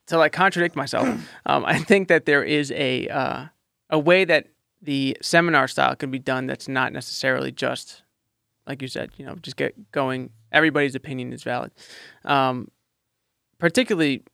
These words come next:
Speaker 1: like, in the sciences, this was a very interesting example. In my undergrad, um, I took a physics class, and I think it was the best teacher I've ever had. And he, like, used the Socratic method to pull out from us our, like, intuitive understanding of physics.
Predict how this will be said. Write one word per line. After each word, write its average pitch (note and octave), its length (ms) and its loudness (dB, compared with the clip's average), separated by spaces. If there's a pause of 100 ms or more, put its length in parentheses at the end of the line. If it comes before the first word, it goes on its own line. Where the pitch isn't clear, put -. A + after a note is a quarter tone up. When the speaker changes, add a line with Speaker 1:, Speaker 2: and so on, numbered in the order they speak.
(440)
Speaker 1:
like, C#3+ 120 -2
in D3+ 60 0
the C#3 80 -2
sciences, D#3 680 2 (300)
this C#3+ 180 -6
was C#3 260 -2
a D3+ 100 -2
very C3+ 280 2
interesting C3 520 -8
example. C3 600 -6 (100)
In C3+ 160 -6
my C3 420 0
undergrad, B2+ 580 -4 (600)
um, B2+ 440 -6 (880)
I D3+ 100 -8
took C3+ 140 -10
a A#2 60 -14
physics D3 380 0
class, - 440 -4 (240)
and C3+ 140 -4
I C3+ 40 0
think E3+ 220 -2
it - 20 2
was D3 120 -2
the C#3 60 -4
best B2+ 240 -2
teacher B2+ 200 -6
I've A#2+ 100 -4
ever A2+ 160 -6
had. B2 320 -4 (140)
And C3 140 -12
he, C3+ 460 -4 (200)
like, C3 180 -12
used C#3+ 340 -2
the C3 60 -6
Socratic C3+ 480 -2
method C3 340 -6
to B2 80 -14
pull C#3 280 -4
out C3+ 500 0
from C#3 220 -6
us C3+ 260 -2
our, C#3 280 2
like, C3+ 200 -2
intuitive C3+ 640 -4
understanding C3 600 -6
of A#2+ 100 -10
physics. - 560 -6